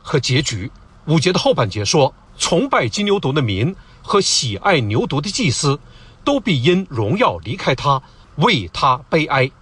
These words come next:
在九章十一节那里，先知就曾经说过，以法莲人的荣耀必如鸟飞去。而十章的第五节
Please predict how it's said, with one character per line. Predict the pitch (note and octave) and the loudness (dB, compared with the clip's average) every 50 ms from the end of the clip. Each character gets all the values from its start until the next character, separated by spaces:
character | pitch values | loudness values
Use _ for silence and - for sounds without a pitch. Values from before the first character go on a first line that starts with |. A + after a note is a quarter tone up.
| - - - - - | -20 -20 -20 -20 -8
在 | - - G3+ D3+ | -2 -2 0 0
九 | - F3+ D3 A#2+ | 2 2 2 2
章 | - F3 G3 | 2 2 2
十 | F3+ - - D#3 | 2 0 -2 -2
一 | F3 A3+ B3+ | -2 -4 -4
节 | - - A2 F2 E2+ G#2 - - - - - - | -4 -4 -6 -6 -8 -12 -14 -16 -20 -20 -10 -4
那 | - D#3+ F3+ D3+ | 0 2 2 2
里， | B2+ B2+ A#2 F#2+ - - - | 2 0 -2 -4 -8 -10 -6
先 | - - - B3+ A#3+ A#3+ | -4 -2 0 0 0 0
知 | G#3 A#3 G#3 | -2 -4 -2
就 | G3+ D#3 | -2 -2
曾 | B2 - G#2+ G2+ | -2 -4 -4 -4
经 | A#2+ C#3+ C3+ | -2 -2 0
说 | C3 - F#3+ F3+ F3 | 0 2 2 2 2
过， | D#3+ C#3 - - - - - - - - | 2 0 -2 -4 -8 -20 -20 -20 -16 -6
以 | - D3 A3 D4 | -2 0 0 2
法 | G3 - C3+ G#2 | 2 2 0 0
莲 | F2+ G2+ G#2+ | 0 -2 -2
人 | G3 A#3 D#3+ G#2 B2 | 0 0 0 0 2
的 | D#3+ | 0
荣 | B2 G2+ E2 F2+ B2 | 0 0 -2 0 2
耀 | C3 D3 C3 - - - - - - - | 2 2 0 -2 -8 -20 -20 -18 -6 -2
必 | G#3 F3+ B2+ | 0 0 0
如 | F2+ E2+ F#2+ A2+ B2+ G#3+ | 0 -2 -4 -2 0 2
鸟 | A3+ E3+ A2+ D#2 C#2 | 2 2 2 0 -4
飞 | - - - D3+ C3+ | -6 -2 -2 0 0
去。 | - - E3+ E3+ - - - - - - - - - | 0 0 -2 -2 -4 -6 -16 -20 -20 -20 -14 -6 0
而 | - E3 | 0 2
十 | C#3+ - - C#3+ D#3 A3 | 2 2 2 2 2 2
章 | G3+ A#3 G#3+ | 2 2 0
的 | G#3 G#3+ | 0 -2
第 | F3+ G3 E3+ | -2 -2 -4
五 | A2+ F2+ E2+ | -4 -6 -8
节 | - - G#2+ G2 A2 C3 | -8 -6 -4 -4 -6 -6